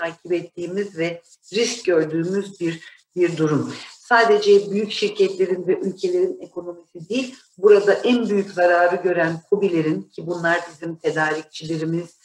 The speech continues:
e, beraber iş yaptığımız bütün dünyada pek çok kobi var. Onların bu dönemden çıkabilmesi, yüzebilmesi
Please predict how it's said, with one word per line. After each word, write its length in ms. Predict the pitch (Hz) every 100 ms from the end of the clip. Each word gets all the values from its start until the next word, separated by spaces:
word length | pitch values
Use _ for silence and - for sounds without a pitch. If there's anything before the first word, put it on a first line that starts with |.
| - - _
e, 380 | 165 160 156 151
beraber 520 | 165 165 156 175 170
iş 200 | 196 -
yaptığımız 580 | 180 175 - 175 175 175 - _ _ _
bütün 380 | 165 165 226 185
dünyada 580 | 175 175 165 160 170 170 - _
pek 220 | 220 220
çok 240 | 190 - -
kobi 280 | 190 170 160
var. 220 | 214 247 - _ _
Onların 600 | 190 185 190 240 233 - - -
bu 140 | 190
dönemden 580 | 190 180 170 170 165 165
çıkabilmesi, 960 | - - 165 160 156 151 151 202 208 -
yüzebilmesi 840 | 185 175 160 160 156 160 160 226